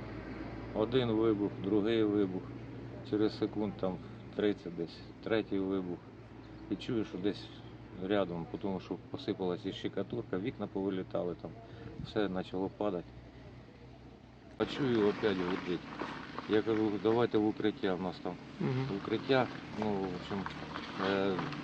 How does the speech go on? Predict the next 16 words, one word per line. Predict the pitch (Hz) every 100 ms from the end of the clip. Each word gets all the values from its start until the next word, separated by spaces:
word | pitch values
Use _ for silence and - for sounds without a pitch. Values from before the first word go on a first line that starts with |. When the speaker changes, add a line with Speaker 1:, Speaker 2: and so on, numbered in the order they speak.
| - - 127 127
Speaker 1:
ну, |
ви, | 113 101 104
ви | 104 101
ж | -
розумієте, | 104 107 101 90 -
це | 90 82 82
доля | 95 87 85 - - - - -
секунд. | - 90 - - - - - - - - - - - - - - - - - - -
Я | 104 113
опять | 107 107 95
упав. | 98 - 120 101 - - - - - - - - - - - - - - - -
Один | 95 117 113 -
прильот, | 104 101 101 95 - - - - - -
другий | 95 101 107 110
прильот | - 104 98 98 -
ще. | - 92